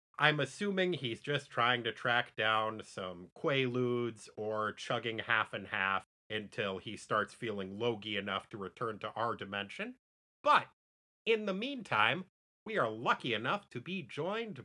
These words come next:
by my good for ever so many things friend,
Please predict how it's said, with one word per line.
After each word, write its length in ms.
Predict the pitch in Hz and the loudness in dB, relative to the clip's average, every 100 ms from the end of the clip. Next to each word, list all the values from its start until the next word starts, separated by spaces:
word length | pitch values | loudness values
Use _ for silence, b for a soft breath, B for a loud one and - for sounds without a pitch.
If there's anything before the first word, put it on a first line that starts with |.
| - | -4
by 420 | 123 151 208 254 - _ - | 2 2 2 -2 -10 _ -6
my 380 | 127 131 120 98 | 0 2 2 -2
good 260 | 95 214 196 | -4 -4 -4
for 260 | - 156 - | -2 -2 0
ever 280 | 294 269 131 | 0 2 2
so 240 | - 110 101 | 2 -2 0
many 300 | 104 101 98 | 0 -2 -4
things 360 | - 92 87 | -4 -6 -8
friend, 440 | - 180 262 285 | -6 0 0 -2